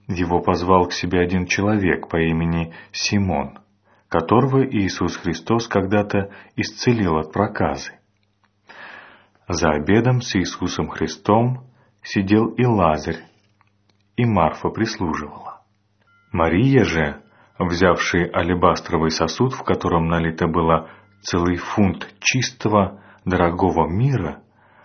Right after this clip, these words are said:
подошла к Иисусу Христу,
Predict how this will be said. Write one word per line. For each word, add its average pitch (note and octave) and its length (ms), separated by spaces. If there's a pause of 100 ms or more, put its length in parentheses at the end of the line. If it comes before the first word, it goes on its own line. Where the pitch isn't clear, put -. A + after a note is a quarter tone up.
(180)
подошла F2 500
к - 120
Иисусу D#2+ 540
Христу, A2+ 800